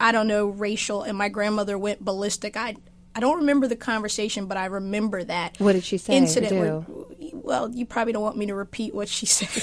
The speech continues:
Speaker 2: Let's keep it family friendly.
Speaker 1: <laughs>
Speaker 2: Safe to say.
Speaker 1: She was not a happy camper with them questioning
Speaker 2: Yeah.
Speaker 1: why she was with me, and she is my grandchild. So,
Speaker 2: Yeah.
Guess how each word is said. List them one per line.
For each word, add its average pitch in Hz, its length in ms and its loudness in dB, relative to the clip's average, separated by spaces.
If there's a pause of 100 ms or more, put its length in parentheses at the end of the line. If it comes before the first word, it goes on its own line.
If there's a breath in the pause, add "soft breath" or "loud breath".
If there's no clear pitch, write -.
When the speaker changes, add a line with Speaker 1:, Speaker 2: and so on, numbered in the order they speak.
(120)
Speaker 2:
Let's 254 140 6
keep 285 140 6
it 269 100 6
family 214 260 8
friendly. 185 520 6
Speaker 1:
<laughs> - 560 2
Speaker 2:
Safe 294 260 6
to 294 80 2
say. 185 420 8
Speaker 1:
She 330 240 6
was 294 200 6
not 247 260 4
a 247 80 4
happy 226 340 2
camper 214 380 -2
with 208 180 -4
them 202 180 -4
questioning 196 540 -4
Speaker 2:
Yeah. 190 60 -6
Speaker 1:
why 185 180 -6
she 202 220 -4
was 208 220 -10
with 220 260 -10
me, 226 160 -6
and 226 100 -10
she 330 100 -8
is 294 180 -4
my 269 120 -2
grandchild. 214 800 -4
So, 185 220 2
Speaker 2:
Yeah. - 100 -4